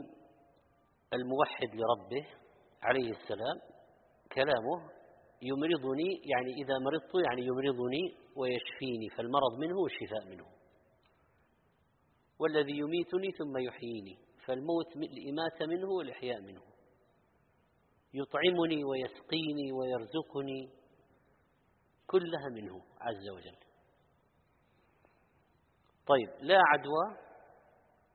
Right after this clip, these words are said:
ولا هامة. الهامة طائر يطير بالليل كانت العرب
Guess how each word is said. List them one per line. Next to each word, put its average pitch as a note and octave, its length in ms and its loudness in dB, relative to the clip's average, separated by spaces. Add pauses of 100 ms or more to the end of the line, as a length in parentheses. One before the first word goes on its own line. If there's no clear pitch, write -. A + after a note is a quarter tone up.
(240)
ولا F#3+ 360 8 (160)
هامة. D3+ 460 0 (1400)
الهامة D3 720 0
طائر D3 500 4 (120)
يطير C#3+ 420 2
بالليل C3+ 640 -2
كانت C#3+ 580 0
العرب C3+ 340 2